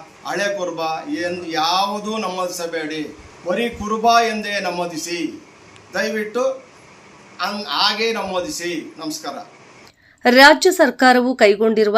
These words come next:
Speaker 2: ಸಾಮಾಜಿಕ, ಶೈಕ್ಷಣಿಕ ಸಮೀಕ್ಷೆಯ ಗಣತಿದಾರರು ತಮ್ಮ ಬಳಿ ಬಂದಾಗ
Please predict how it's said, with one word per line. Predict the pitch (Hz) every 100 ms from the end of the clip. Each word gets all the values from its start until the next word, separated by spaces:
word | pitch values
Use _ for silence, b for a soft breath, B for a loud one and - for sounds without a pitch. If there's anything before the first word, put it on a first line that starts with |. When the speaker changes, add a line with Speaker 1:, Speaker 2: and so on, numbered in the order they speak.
| 226
Speaker 2:
ಸಾಮಾಜಿಕ, | 220 196 196 202 202 - 208
ಶೈಕ್ಷಣಿಕ | 208 185 185 185 202 190 185 202
ಸಮೀಕ್ಷೆಯ | 202 202 190 233 - 196 175 - B B
ಗಣತಿದಾರರು | 190 240 277 311 339 214 190 190 214
ತಮ್ಮ | 233 214 240 285
ಬಳಿ | 196 185 185
ಬಂದಾಗ | 180 175 180 226